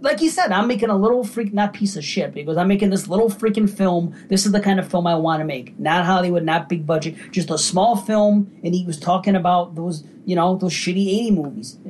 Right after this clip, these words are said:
eighties movies that, that he likes and that we like. And that's what he was going for, and nobody does that. So I think that's what he was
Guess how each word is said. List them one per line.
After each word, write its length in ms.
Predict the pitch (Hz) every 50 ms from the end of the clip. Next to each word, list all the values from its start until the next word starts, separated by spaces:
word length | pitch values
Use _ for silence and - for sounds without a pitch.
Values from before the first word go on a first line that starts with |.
| - -
eighties 320 | 156 175 214 214 208 165 147
movies 340 | 147 143 139 139 156 147 139
that, 220 | 139 139 139 131
that 120 | 139 139
he 100 | 135 139
likes 280 | 143 165 196 226 202 -
and 80 | 170 156
that 160 | 156 151 151
we 140 | 160 170 165
like. 260 | 190 214 240 196 -
And 80 | 147
that's 160 | 160 190 190 -
what 100 | 220 208
he 60 | 208
was 220 | 202 196 185 - - - - - - - 175
going 300 | 196 202 240 247 220 196
for, 340 | - - 104 110 117 123
and 160 | 139 156 175 175
nobody 360 | 190 208 208 202 190 175 165
does 320 | 151 143 151 185 208 180 160
that. 260 | 139 113 117 127 -
So 100 | - 131
I 80 | 147
think 220 | 151 - 185 170 175
that's 180 | 170 160 -
what 100 | 170 170
he 60 | 160 151
was 180 | 147 143 143